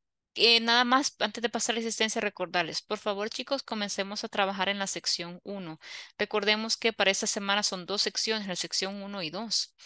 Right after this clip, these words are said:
Entonces, para el día jueves debemos haber completado dos secciones. Este tema es un poquito extenso, así de que este tema le voy a dar, le voy a dar prioridad sobre los demás,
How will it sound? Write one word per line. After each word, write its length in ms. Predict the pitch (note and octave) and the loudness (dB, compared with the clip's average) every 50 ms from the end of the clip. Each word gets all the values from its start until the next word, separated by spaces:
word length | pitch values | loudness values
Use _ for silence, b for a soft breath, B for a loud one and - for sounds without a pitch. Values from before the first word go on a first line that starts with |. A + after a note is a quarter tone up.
| B B B B B B _ | B B B B B B _
Entonces, 280 | _ - F#3+ - A3+ | _ -2 0 0 2
para 180 | - - G3 F#3 | 2 2 4 4
el 60 | F#3 | 4
día 220 | F3+ F#3+ G3+ G#3 A3 | 6 4 4 4 4
jueves 260 | G#3 A3 A3 A3+ A#3 | 2 0 0 0 -2
debemos 320 | - G3 F#3+ F#3 F#3 G3+ G3+ | -2 -2 -2 -2 -2 -2 -2
haber 200 | G3 F#3 F#3+ - | -2 -2 -2 -4
completado 580 | - G3+ F#3 - F3+ - - F#3 F#3+ G3 F#3+ - F#3 _ | -8 -10 -6 -4 -4 0 2 2 2 2 -2 -6 -8 _
dos 180 | G3 F#3 G3 - | -4 -2 -2 -2
secciones. 800 | - G3+ - - - - F#3 F#3 F3 D#3+ D3 C#3+ - - - B B B B B B B _ | -4 -4 -4 -4 -4 -2 -2 -4 -6 -8 -8 -6 -6 -6 -6 B B B B B B B _
Este 220 | G3 A3+ - C#4+ B3+ | 2 4 6 4 4
tema 220 | - B3 A#3+ B3 | 4 4 4 4
es 60 | A#3 | 2
un 100 | B3 A3+ | 2 -2
poquito 380 | G#3 G3+ - - G3+ - - F#3 | -4 -4 -4 -4 -4 -4 -2 -4
extenso, 640 | - - - - A#3 A3 F#3 E3 - - - E3 - - | -4 -2 -2 0 0 0 0 -2 -2 -4 -4 -10 -10 -6
así 260 | - F3+ - - G3+ | -4 -4 -2 0 2
de 120 | G3+ G#3 G#3 | 2 2 0
que 100 | - G#3 | 0 -4
este 160 | - - G3+ | -6 -6 -2
tema 300 | - - G3+ G#3 G#3 G#3 | 0 0 0 2 0 0
le 80 | G3 F3+ | 0 -2
voy 120 | F3 F3 | -2 0
a 40 | F3+ | 0
dar, 220 | F3+ F#3 F#3 - - _ _ _ | 0 0 -2 -4 -8 _ _ _
le 120 | F3 F3+ | -8 -6
voy 140 | E3+ E3 E3 | -4 -4 -2
a 40 | E3 | 0
dar 160 | F3+ F#3+ F#3+ | 0 -2 -2
prioridad 460 | - F#3+ F3+ F3 E3+ D#3+ F#3+ A3+ C#4 - B B B B B - _ | -2 -2 0 2 4 4 4 4 2 0 B B B B B -10 _
sobre 300 | - - G#3 F#3+ F#3+ F3+ | -2 0 2 2 2 0
los 160 | E3 D#3 D3+ | -2 -4 -8
demás, 500 | D3+ D3+ E3 G3 G3 F#3+ - - - | -8 -8 -8 -8 -6 -4 -4 -4 -6